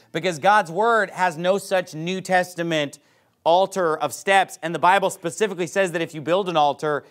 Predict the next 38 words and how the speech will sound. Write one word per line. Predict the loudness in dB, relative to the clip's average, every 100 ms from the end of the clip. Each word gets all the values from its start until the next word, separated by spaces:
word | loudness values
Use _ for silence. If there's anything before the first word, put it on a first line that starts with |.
| -12
it | -10
should | -10 -4
never | -2 0
have | 0 -2
steps. | -4 -4 -4 -14 -18 _ _ _ _ _ -20 _ _ _ _ _ _
I | -2
mean, | 0
you, | -2
if | -4
you | 0
go | 2 4
back | 4 2
to | 0
Exodus, | 0 0 -8 -8
it | -6
says, | 0 0 0 -8 _ _ _
"Do | 0
not | 2 2 2
have | 0 0
steps | -2 0 0 0 -2
leading | -2 0
up | -4 -4
to |
the | -4
altar." | -2 -2 -8 -20 _ _ _ _ _ _ _ _ _ _ _ _ _ _ _
And | 0 0 4
yet | 2 2
people | -6 -2 0
will | 0
point | 0 -4 -4 -6
to | -10
steps | 2 4 4 0
and | -10 -2
say, | 2 2 -2 _ _ _
"This | 0 0 0
is | -4
the | 0
altar." | 2 2 -2 -10